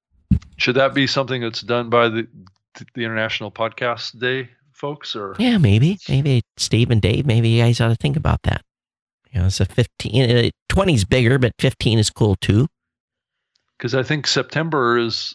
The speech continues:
Speaker 1: a pretty good date range
Speaker 2: Yeah.
Speaker 1: for,
Speaker 2: Yeah.
Speaker 1: for doing that.
Speaker 2: Because, uh, I celebrate my fifteenth anniversary of doing a podcast in Oc-, early October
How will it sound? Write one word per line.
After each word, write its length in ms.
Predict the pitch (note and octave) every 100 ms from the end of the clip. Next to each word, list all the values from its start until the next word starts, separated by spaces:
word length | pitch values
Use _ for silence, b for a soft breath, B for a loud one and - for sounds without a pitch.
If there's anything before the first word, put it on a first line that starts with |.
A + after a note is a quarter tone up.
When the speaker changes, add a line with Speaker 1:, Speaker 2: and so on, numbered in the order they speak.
| -
Speaker 1:
a 100 | A#2+
pretty 280 | - C3 A2
good 380 | A2+ A2 G2 _ _ _ _ _ -
date 200 | B2+ A#2+
range 480 | A2+ G#2+ G#2+ G#2 -
Speaker 2:
Yeah. 220 | G#2 G#2+
Speaker 1:
for, 300 | C#3+ G2 G2 - _ _ -
Speaker 2:
Yeah. 80 | A#2
Speaker 1:
for 60 | F#3
doing 300 | C3+ B2 G2
that. 240 | F#2+ A2+ _ -
Speaker 2:
Because, 480 | G#2+ A2+ G#2+ G2+ G#2
uh, 320 | G#2 G#2 -
I 100 | A2+
celebrate 440 | A2 A#2 A2 A2+ G#2
my 160 | C3
fifteenth 560 | D#3+ - - - G2+ -
anniversary 540 | - F#2+ F#2+ F2+ G2
of 80 | F2+
doing 200 | F2 F2
a 60 | F2
podcast 600 | - E2+ - F#2 C#3 -
in 80 | F2
Oc-, 140 | D#2+ _ -
early 280 | G2 F#2 D2
October 640 | E2 - D#2+ F2+ A2+ E3+